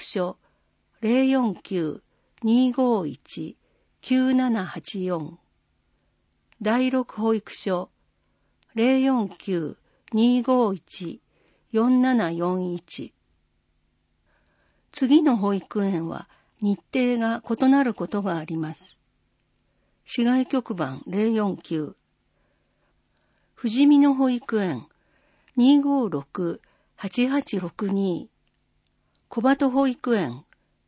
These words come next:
二五一八九六六。ピッコリーノピヨピヨ子育て支援センター、けやきっ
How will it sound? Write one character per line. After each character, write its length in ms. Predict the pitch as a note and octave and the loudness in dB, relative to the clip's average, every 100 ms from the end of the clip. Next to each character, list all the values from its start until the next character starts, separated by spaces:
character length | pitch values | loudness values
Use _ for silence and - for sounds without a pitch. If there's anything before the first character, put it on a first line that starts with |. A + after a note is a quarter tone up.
| - | -2
二 300 | A#3 C4+ C4+ | 4 6 4
五 280 | C4+ B3+ E3+ | 2 0 -2
一 500 | C3+ _ - D3+ C#3+ _ _ _ | -6 _ -12 -12 -12 _ _ _
八 360 | - G3+ - - | -12 -10 -10 -2
九 320 | C#4+ C4+ G3 | 0 2 0
六 260 | C#3 C#3 F#3+ | -4 -4 -2
六。 460 | F3+ F3+ C#3+ A2 _ _ _ _ _ _ _ _ _ _ _ - | -4 -6 -12 -12 _ _ _ _ _ _ _ _ _ _ _ -6
ピ 100 | G#3+ | -6
ッ 100 | - | -4
コ 160 | - C#4 | -2 2
リ 280 | C4+ C4 F3 | 2 0 -2
ー 40 | |
ノ 240 | C3 A2+ - | -4 -8 -18
ピ 120 | - A3 | -2 0
ヨ 120 | C4 | 2
ピ 140 | B3+ | 0
ヨ 160 | B3 A#3+ | 0 0
子 140 | G#3+ | -4
育 320 | - A#3+ A#3+ | -4 -2 0
て 140 | A#3 A3+ | -2 -4
支 180 | - A3 | -2 0
援 200 | A3+ A3 | 0 0
セ 220 | - A3 | -2 -2
ン 100 | G3 | -2
タ 180 | - C3+ | -6 -10
ー、 320 | C#3 - _ | -10 -16 _
け 120 | F#3 | -4
や 140 | G3+ G#3 | -2 -4
き 160 | |
っ 60 | - | -8